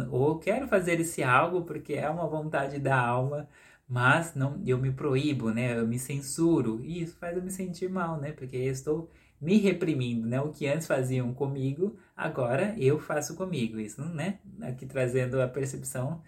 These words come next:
de alguém na três D. Então, na nova energia, a gente descobre a, a autorresponsabilidade, onde eu passo a pegar essa responsabilidade que eu dava pros outros e trago pra mim. Então, eu sou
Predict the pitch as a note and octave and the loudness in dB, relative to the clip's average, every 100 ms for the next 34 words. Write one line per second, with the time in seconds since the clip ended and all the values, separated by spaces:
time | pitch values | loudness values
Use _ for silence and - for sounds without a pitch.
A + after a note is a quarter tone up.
0 | - - B2+ C3 B2 A#2+ A#2+ B2+ C3 C#3 | -20 -8 2 2 2 0 -2 -4 0 0
1 | C3+ A2 G2+ G2 - _ _ _ _ _ | 0 -2 -4 -4 -10 _ _ _ _ _
2 | _ _ _ - _ _ _ _ F#3+ A3+ | _ _ _ -20 _ _ _ _ 2 4
3 | D3 C3+ C3+ C3+ D#3 E3 E3 D#3+ E3 F3+ | 4 4 4 2 2 0 0 2 0 0
4 | F3 F3+ - - E3+ F3 F3+ D3 F#3 - | -6 -10 -12 -2 0 0 2 2 2 0
5 | B2+ A2 G#2 G#2+ A#2 C#3+ D3 - D#3 - | 0 0 0 -2 -4 -6 -8 -10 -8 -4
6 | D#3 F#3 A3+ F3 C3+ C3 C#3+ C3+ - - | -2 0 0 0 0 -2 -6 -12 -16 -20
7 | _ C#3+ E3 G3+ F#3 E3+ F#3+ A3+ - G3 | _ -6 0 0 2 4 4 4 -2 -6
8 | F3 F3+ F#3+ F#3+ A3+ C4 A#3 A3 A#3 F#3 | -6 -2 -4 -2 -4 -2 2 2 4 2
9 | D3 D#3 D3+ D#3+ C#3+ D3 C#3 C3+ C3 - | 0 -2 -4 -6 -6 -4 0 0 0 -4
10 | B2+ A#2+ A2+ A2+ - A#2 C#3 G3 F#3+ - | -4 0 0 0 -2 -4 0 0 -2 -12
11 | - F3 A3+ D#3+ C3+ B2+ C3 F#3 G#3 F#3 | -4 -2 -2 -4 -4 -4 -4 -2 0 0
12 | D3+ - _ _ _ _ _ C#3 D#3+ D#3+ | -4 -10 _ _ _ _ _ -4 0 0
13 | - D#3+ A3 C#4 - C#3+ B2 A#2 - | 2 6 6 6 0 2 2 -2 -10